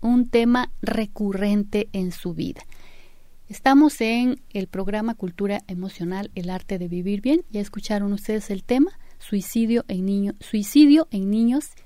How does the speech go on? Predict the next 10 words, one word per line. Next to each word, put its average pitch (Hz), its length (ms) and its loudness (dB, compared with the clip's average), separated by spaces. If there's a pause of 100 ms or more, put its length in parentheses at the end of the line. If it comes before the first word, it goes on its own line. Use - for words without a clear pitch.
(140)
y 190 140 -6
adolescentes, 240 840 0 (300)
y 196 80 -4
está 190 200 -4
aquí 214 280 -4
la 196 160 -2
doctora 202 460 -2
Marlene 185 420 -6
Carrasco, 233 640 -4 (340)
que 220 440 -2